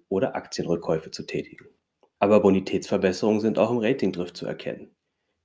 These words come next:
Dieser beschreibt das Verhältnis von Herauf-, zu Herabstufungen durch die Ratingagenturen.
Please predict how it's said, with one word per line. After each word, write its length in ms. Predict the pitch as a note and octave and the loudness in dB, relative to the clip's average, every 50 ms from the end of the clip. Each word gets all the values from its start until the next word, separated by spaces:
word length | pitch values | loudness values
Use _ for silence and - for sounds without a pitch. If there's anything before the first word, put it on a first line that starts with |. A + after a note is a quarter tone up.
| _ - | _ -10
Dieser 420 | - F#2 F#2 - F#2+ A#2+ - - - - | -8 -6 -4 -2 -2 -2 -2 -4 -6 -4
beschreibt 480 | G#2+ G#2 F#2+ - G2+ G2 G#2 - - | -2 -2 0 2 4 4 4 4 0
das 100 | G2+ - | -2 -2
Verhältnis 460 | - G2+ F#2+ - G2+ G2+ - - - | 0 -2 0 2 2 0 0 -2 -8
von 160 | - - F2+ - | -8 -8 -6 -6
Herauf-, 520 | - F2 E2 E2+ E2 E2+ - - - - _ | -4 -2 0 2 0 0 0 -4 -14 -18 _
zu 160 | - - G#2+ | -8 -4 -2
Herabstufungen 880 | G#2+ A2+ B2 D3 D3 - - - G2+ - - G2+ G2+ A#2 C3 C#3 C3+ - | 0 2 2 2 2 2 0 -2 -2 0 0 0 0 0 -2 -2 -2 -2
durch 180 | - F2 - - | -2 -2 -2 -2
die 140 | - A#2+ | -2 0
Ratingagenturen. 720 | A#2+ G#2 F2 - - - - - - - - - - - - | 0 0 0 -2 -6 -12 -12 -14 -16 -16 -16 -16 -18 -18 -20